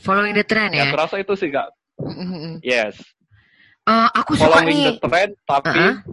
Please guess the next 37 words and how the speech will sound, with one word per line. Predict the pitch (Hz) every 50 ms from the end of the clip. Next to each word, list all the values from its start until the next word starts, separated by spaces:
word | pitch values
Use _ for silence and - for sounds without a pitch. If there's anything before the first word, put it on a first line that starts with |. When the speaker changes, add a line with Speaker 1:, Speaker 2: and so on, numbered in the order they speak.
| - - _ _ _ _ _ _ _ -
Speaker 2:
jangan | 139 143 143 143 156 175 190 226
Speaker 1:
Mm-mm. | 254
Speaker 2:
kehilangan | - 156 143 143 143 127 131 131 139 156 165 165 156 _ _
core | - 131 123 127
value | - 127 120 123 120
kita, | - - 131 - - 104 101 104 - _ _ _ _ _ _ _ _ _
yaitu | 127 113 110 - - 139 135 135 135 127 - - - _ _ -
pengen | 123 117 117 113 113 87
edukasi | 107 107 110 107 - 113 113 - 113 104 104
kan. | - 71 - - - - - - _ _ _ _ -
Speaker 1:
Iya, | - 170 170 170 165
iya, | 160 160 160 156
iya. | 156 156 156 147 147 151 - - - - - - -
Ini | - 214 269
perlu | 320 - 294 262 240
di-highlight | 208 208 190 185 185 185 190 202 233 -
Speaker 2:
Ya, | 214
ya. |
Speaker 1:
mungkin | 196 190 196 214 202
ya | 185 175
untuk | 175 170 156
selu-, | - - 180 165 - -
seluruh | 147 - - 190 185 180 180 180 185 185
konten | - 185 180 175 180 175 180 175
kreator | 185 180 170 165 170 - 190 185
yang | 180 170 165
berada | 160 156 156 143 156
di | 156 151 156
dunia | 143 151 156 151 147
kreatif | - - 156 160 165 - 196 185 175 180
yang | 156
atau | 147 151 -
mungkin | 156 156 160 160 175 170 165
bikin | - 165 156
konten | - 160 151 - 151 -
edukasi | - 147 156 151 - 160 165 180 - - 160 147 139
ya. | 131